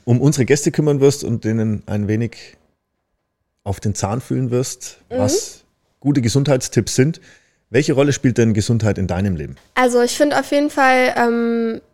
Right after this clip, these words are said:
Speaker 2: den Aspekt, dass man sich gesundheitlich in der Psyche gut fühlt, ganz wichtig, ähm, weil ich halt in den jüngeren Jahren eine Essstörung hatte und das hat mich halt irgendwie seelisch sehr mitgenommen, auch körperlich auf jeden Fall, aber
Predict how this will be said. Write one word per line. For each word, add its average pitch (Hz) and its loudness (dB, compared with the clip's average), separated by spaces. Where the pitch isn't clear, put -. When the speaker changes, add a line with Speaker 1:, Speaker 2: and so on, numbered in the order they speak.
Speaker 2:
den 233 4
Aspekt, 247 -2
dass 269 -2
man 233 -2
sich 226 -2
gesundheitlich 233 -2
in 214 -2
der 214 -2
Psyche 277 0
gut 277 -8
fühlt, 277 -4
ganz 247 -2
wichtig, 277 -4
ähm, 220 -4
weil 214 -2
ich 233 -6
halt 226 -2
in 220 -2
den 220 0
jüngeren 220 0
Jahren 214 0
eine 208 -4
Essstörung 269 -2
hatte 320 -2
und 254 -2
das 254 -2
hat 254 2
mich 262 2
halt - 0
irgendwie 233 2
seelisch 247 2
sehr 220 0
mitgenommen, 294 0
auch 233 -6
körperlich 285 0
auf 285 -4
jeden 285 0
Fall, 285 0
aber 240 2